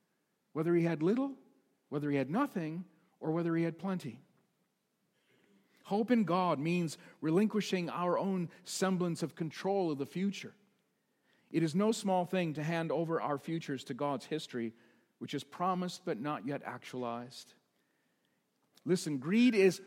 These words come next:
greed is a timely vice in that it attempts to gather not only the world to ourselves and our immediate desires, but to take control of the future for these selfish desires.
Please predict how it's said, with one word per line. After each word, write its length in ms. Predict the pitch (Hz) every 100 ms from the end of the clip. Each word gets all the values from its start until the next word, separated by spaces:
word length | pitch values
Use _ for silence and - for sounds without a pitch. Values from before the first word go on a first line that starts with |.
| -
greed 300 | 131 247 269
is 200 | 247 208
a 120 | 185
timely 600 | 180 - 190 208 202 185
vice 680 | 143 139 135 107 - - - - - -
in 160 | 180 175
that 160 | 175
it 100 | 170
attempts 440 | 147 - 202 220 -
to 100 | 170
gather 420 | 147 185 196 196
not 220 | 175 226
only 180 | 240 233
the 120 | 190
world 360 | 160 185 214 202
to 120 | 190
ourselves 580 | 170 165 175 170 170 - - -
and 140 | - 160
our 120 | 151
immediate 480 | 139 170 226 185 127
desires, 540 | 143 147 143 139 131 - -
but 100 | 156
to 100 | 151
take 360 | 143 - 226 233
control 640 | - 185 - 180 180 175
of 100 | 123
the 100 | 131
future 520 | 135 - 151 135 113 78 _ _ _ _ _ _ _ _ _ _
for 140 | - 120
these 340 | 147 147 - -
selfish 440 | - 139 139 131
desires. 720 | - 117 117 117 113 95 -